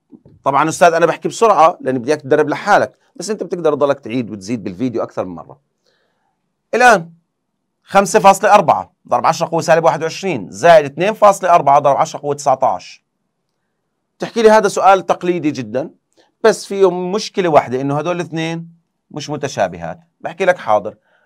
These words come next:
اطرح لي من هاي اثنين، هاي صارت واحد وعشرين. شو بتعمل لي بالرقم؟ بتزيده خانتين، بتصير أربعمية وعشرين، لأنه بزيده خانة أولى بصير اثنين وأربعين، بزيده خانة ثانية بصير أربعمية وعشرين. ضرب عشرة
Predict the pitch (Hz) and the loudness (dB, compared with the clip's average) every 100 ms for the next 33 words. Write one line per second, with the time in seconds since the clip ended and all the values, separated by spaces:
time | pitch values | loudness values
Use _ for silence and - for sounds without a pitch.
0 | - 151 180 170 165 156 143 143 139 - | -14 -6 -4 -4 -4 -6 -4 -4 -4 -10
1 | 107 120 165 _ _ _ _ _ 135 147 | -12 -12 -16 _ _ _ _ _ -6 0
2 | 156 147 143 127 117 101 - 85 104 _ | 2 2 2 -2 -4 -10 -14 -18 -20 _
3 | _ _ _ _ _ _ - 180 165 156 | _ _ _ _ _ _ -6 -4 -2 -2
4 | 156 143 131 127 131 143 - 123 101 165 | -2 -2 -4 -2 -4 -6 -12 -14 -8 -8
5 | - 135 127 - 101 104 - 147 143 135 | -6 -6 -8 -8 -14 -14 -10 -10 -6 -6
6 | 107 104 107 107 127 143 139 101 90 _ | -4 -6 -6 -10 -12 -14 -16 -18 -20 _
7 | _ _ _ - 117 123 120 147 147 151 | _ _ _ -10 -6 -6 -6 -6 -2 -2
8 | 165 165 170 117 - 131 - 131 123 113 | -2 -4 -4 -6 -6 -10 -8 -8 -8 -8
9 | 113 127 117 131 127 135 127 120 113 127 | -8 -8 -8 -8 -6 -6 -8 -10 -12 -12
10 | 131 110 101 92 98 98 92 92 87 _ | -8 -8 -8 -10 -12 -14 -18 -20 -20 _
11 | _ _ _ _ _ _ 123 120 107 135 | _ _ _ _ _ _ -2 0 0 -2
12 | 143 185 | -4 -6